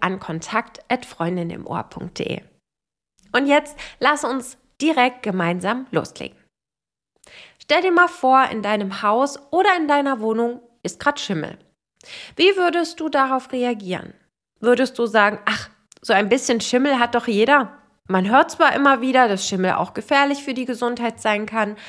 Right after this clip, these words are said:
aber wenn die Nachbarn auch nichts dagegen tun,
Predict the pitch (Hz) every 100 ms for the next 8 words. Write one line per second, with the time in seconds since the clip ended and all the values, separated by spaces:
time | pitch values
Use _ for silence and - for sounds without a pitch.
0 | - - - 202 196 202 185 185 160 196
1 | - - 269 - - 285 339 330 - 302
2 | 277 285 285 262 269